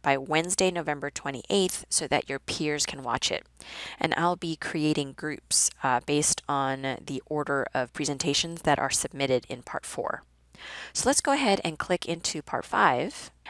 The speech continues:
And so you'll see that part five is actually set up as a discussion board. And for your original post, you are to upload your PowerPoint slides with narration into the discussion board by Wednesday. And then you need to do a peer post for each of the other presentations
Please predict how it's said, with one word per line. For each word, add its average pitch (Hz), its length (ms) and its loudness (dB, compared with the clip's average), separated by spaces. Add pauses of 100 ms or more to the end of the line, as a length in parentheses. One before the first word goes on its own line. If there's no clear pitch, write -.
And 185 80 0
so 208 120 4
you'll 196 160 4
see 247 240 4
that 269 180 8
part 196 200 2
five 175 260 6
is - 80 -10
actually 185 380 4
set 156 280 6
up 147 220 4
as 139 180 6
a 139 40 2
discussion 165 460 0
board. 90 300 0 (240)
And 151 440 6 (100)
for - 140 -2
your 160 180 6
original - 300 2
post, - 540 0
you 165 200 -2
are 151 200 4
to - 320 0
upload 196 480 4
your 165 120 0
PowerPoint 165 640 2
slides 170 380 0
with 180 140 -4
narration 165 580 0 (160)
into 180 280 0
the 220 80 4
discussion 156 500 0
board 147 340 -2
by - 140 -4
Wednesday. 135 680 2 (420)
And 165 120 0
then 175 100 2
you 175 60 -4
need 170 140 -4
to - 80 0
do 156 220 -2
a 143 140 4
peer 226 280 0
post - 420 0
for - 160 -4 (120)
each - 360 0
of 175 120 -4
the 175 100 2
other 160 220 2
presentations 147 920 -2